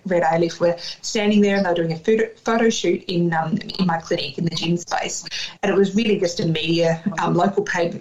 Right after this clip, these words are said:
paper media opportunity. They said, "You know, what can you, we get them to do in here that's, you know, interesting from a photo shoot point of view?" So we will do some crunches on, on a fit ball. And we started doing that. And after about twenty crunches, they were all shaking all over the place and not able to do it. And Rhett and I were looking at each other going, "Oh my God,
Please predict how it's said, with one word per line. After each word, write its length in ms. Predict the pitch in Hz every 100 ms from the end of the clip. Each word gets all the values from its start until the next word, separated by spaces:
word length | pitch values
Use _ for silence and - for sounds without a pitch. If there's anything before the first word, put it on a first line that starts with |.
| -
paper 340 | - 175 175 170
media 380 | 175 180 175
opportunity. 640 | 160 - - 170 165 165 165 - -
They 80 | -
said, 180 | 208 220
"You 80 | 226
know, 60 |
what 240 | 220 240 -
can 180 | 226 202
you, 160 | 196
we 100 | 202
get 180 | 190 175
them 100 | 185
to 100 | 170
do 160 | 170 175
in 120 | 175
here 280 | - 175 165
that's, 280 | - - -
you 60 |
know, 80 | 170
interesting 640 | 165 185 175 190 - 165 165
from 100 | 165
a 100 | 160
photo 240 | 170 165
shoot 220 | - 175
point 140 | - 156
of 60 |
view?" 100 | 170
So 200 | 170 208
we 120 | 214 208
will 100 | 196
do 140 | 208
some 140 | 196
crunches 360 | - 185 - 165
on, 180 | 175 170 - -
on 100 | 175
a 20 |
fit 200 | - 175
ball. 260 | 165 - - - - - -
And 80 |
we 60 | 220
started 280 | 254 311 214
doing 300 | 190 190 202
that. 300 | 160 - - -
And 260 | 196 196 202
after 400 | 220 - - 370
about 280 | 339 233 180
twenty 240 | - 185 175
crunches, 460 | - 240 202 202
they 80 | 208
were 160 | 226 208
all 100 | 175
shaking 680 | - 214 202 208 175 170 190
all 220 | 196 175 175
over 120 | 175
the 120 | 190
place 480 | - - - - -
and 200 | - 185
not 180 | 175 165
able 100 | 165
to 80 | 160
do 220 | 208 233
it. 100 | 190
And 100 | 202
Rhett 140 | 294
and 100 | 285
I 140 | 233 202
were 60 |
looking 280 | 180 190 202
at 120 | 185
each 140 | 175 -
other 160 | 170
going, 240 | 170 170 185
"Oh 40 |
my 120 | 190
God, 420 | 165 180 202 -